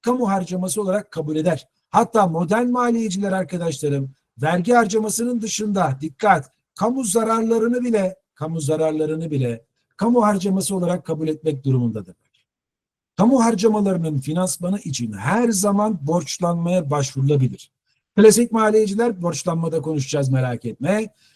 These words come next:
Arkadaşlarım, borçlanmaya, devlet borçlanmasına sıcak bakmazlar. Sadece yatırım amacıyla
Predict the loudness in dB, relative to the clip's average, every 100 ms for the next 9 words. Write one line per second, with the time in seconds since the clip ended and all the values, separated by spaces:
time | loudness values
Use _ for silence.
0 | _ 0 2 2 0 0 0 0 0 -2
1 | -2 -2 -2 0 2 0 0 0 0 -2
2 | -4 -4 -4 -4 -4 -4 -4 -2 -2 -4
3 | -6 -8 -4 -2 0 0 -2 _ _ _
4 | _ 0 4 4 2 0 0 0 0 0
5 | 0 0 0 2 2 0